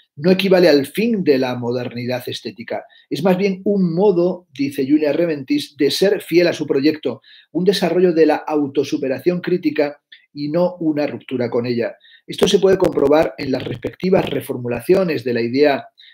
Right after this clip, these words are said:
modernista de autonomía estética,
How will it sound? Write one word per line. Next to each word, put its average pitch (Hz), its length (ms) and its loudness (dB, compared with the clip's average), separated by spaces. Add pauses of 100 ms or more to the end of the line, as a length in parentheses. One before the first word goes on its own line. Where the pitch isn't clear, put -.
(160)
modernista 156 1160 0
de 135 120 0
autonomía 127 420 -4
estética, 131 500 -2